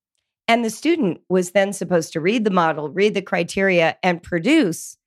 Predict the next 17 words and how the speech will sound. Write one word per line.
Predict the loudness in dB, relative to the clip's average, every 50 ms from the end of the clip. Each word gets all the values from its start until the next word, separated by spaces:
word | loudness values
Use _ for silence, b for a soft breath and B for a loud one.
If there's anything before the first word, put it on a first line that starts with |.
| _ _ _ _ _
in | 0 2 2 2 2
one | 2 2 2 2 2
go | 0 0 2 2 2 2 0 -4 -8 -12 _ _ _ _ _ _ _ -2
a | -2 -2
paragraph | 0 2 2 2 2 2 0 -2 -4 -4 -6 -10 _ _ _ _ _ _ _ _
that | 0 0 2 2
included | 0 -2 -2 -4 -2 0 0 2 0 0 0
all | 0 0 2
those | 2 0 -2 -2 -4
features. | -6 -6 -6 -6 -8 -12 -14 -14 -16 -20 -20 _ _ _ _ _ _ _ _ _ _ b b b b b b
What | 2 4 4
a | 4
lot | 2 4 4 4 4 2
of | 0 -4 -6
parents | -6 -4 -2 -2 -2 -2 -4 -8
told | -6 -6 -4 -4 -4
me | -6 -6 -6 -8 -12 -14